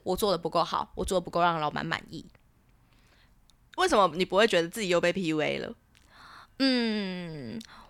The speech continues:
Speaker 1: 我觉得原因是这个老板他有，我们刚刚讲过，他有明确那把尺，他有一个明确的标准，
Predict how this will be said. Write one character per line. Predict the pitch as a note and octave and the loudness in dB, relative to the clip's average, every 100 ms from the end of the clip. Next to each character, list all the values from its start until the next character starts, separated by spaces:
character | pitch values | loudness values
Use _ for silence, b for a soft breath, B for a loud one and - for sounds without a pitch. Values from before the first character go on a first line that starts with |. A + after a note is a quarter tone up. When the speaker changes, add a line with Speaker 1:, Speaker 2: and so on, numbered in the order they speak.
| _ _ | _ _
Speaker 1:
我 | B3 A#3 | 8 8
觉 | A3+ A#3 A3+ | 8 4 4
得 | A#3+ C4 A#3 F#3+ | 8 8 8 6
原 | F3+ A3 G#3+ G#3 | 4 6 6 4
因 | B3 A#3+ | 0 2
是 | C4+ - B3+ G3 D#3+ | 2 2 2 0 0
这 | - B3+ | 0 2
个 | F#3+ | 4
老 | F3 F3+ | 6 6
板 | G3 D3 | 6 4
他 | F#3 F#3 F#3+ | 4 4 6
有， | G3+ C3 - - | 0 -4 -6 -6
我 | - | -4
们 | F3 F3 _ _ - - | -4 -6 _ _ -20 0
刚 | G3+ | 2
刚 | G#3 G3+ | 4 2
讲 | - | 0
过， | - E3 | -2 -8
他 | - A#3 | -2 -2
有 | |
明 | F#3+ E3+ | -2 -4
确 | - F3 | -4 -2
那 | F3 | -4
把 | - - | -4 -6
尺， | - - - - _ | 0 2 0 -6 _
他 | - A3 | -4 0
有 | G3+ | 0
一 | E3+ | 0
个 | F3 | -4
明 | F#3 E3+ | -2 -2
确 | F3 - | -2 -2
的 | F3 | -4
标 | - E3+ E3 | -4 -6 -4
准， | - B2 | -6 -8